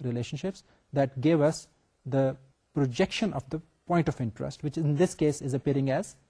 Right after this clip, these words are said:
P, onto the screen, which in this case is appearing as the B S.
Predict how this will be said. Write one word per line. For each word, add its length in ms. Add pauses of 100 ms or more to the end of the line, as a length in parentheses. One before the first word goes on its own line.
(300)
P, 240 (460)
onto 160
the 100
screen, 460 (120)
which 160
in 120
this 160
case 240
is 60
appearing 440
as 180 (260)
the 80
B 260
S. 320